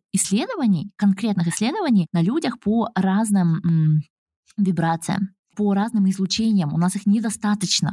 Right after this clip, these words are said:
То есть какие-то есть ресерчи, но еще недостаточно. И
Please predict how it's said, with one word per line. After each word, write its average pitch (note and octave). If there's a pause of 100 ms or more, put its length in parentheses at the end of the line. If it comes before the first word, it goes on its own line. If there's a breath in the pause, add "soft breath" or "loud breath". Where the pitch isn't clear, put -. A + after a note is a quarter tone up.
То F#3+
есть F#3
какие-то F#3+
есть G#3
ресерчи, F#3+
но F#3
еще G#3
недостаточно. F#3
И A3+